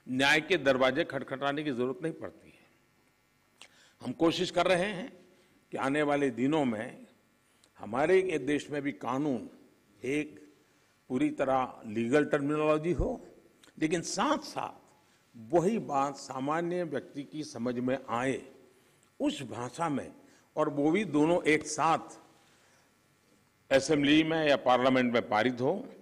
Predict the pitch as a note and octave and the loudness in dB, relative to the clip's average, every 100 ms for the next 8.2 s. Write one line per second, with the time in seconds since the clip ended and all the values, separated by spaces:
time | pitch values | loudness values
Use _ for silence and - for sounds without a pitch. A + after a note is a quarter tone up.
0 | - C3+ C3+ - - C#3+ D3+ F3+ E3 C#3 | -8 -6 -6 -6 0 2 4 2 2 0
1 | D3 D#3 A3 - C3+ D#3 E3 F#3 E3 G3+ | 0 -2 -4 -2 0 0 0 -2 -2 -2
2 | D#4 - - G3 B2+ G2+ C3+ - G3+ F#3+ | -4 -4 -4 -4 -4 -4 -6 -4 -8 -4
3 | G3 E3 D#3 D3 C3+ - - - - - | -4 -2 -4 -4 -10 -12 -20 -20 -20 -20
4 | _ _ _ _ _ _ _ _ _ _ | _ _ _ _ _ _ _ _ _ _
5 | - _ _ _ _ _ _ _ _ _ | -20 _ _ _ _ _ _ _ _ _
6 | _ _ - A2 B2+ C#3 C3+ B2+ C3 C3+ | _ _ -8 0 4 4 2 2 4 6
7 | C3 D#3 E3 E3 D#3 D#3 F3+ F3 D#3+ G3 | 4 4 2 2 0 0 0 0 -2 -6
8 | G#2+ | -6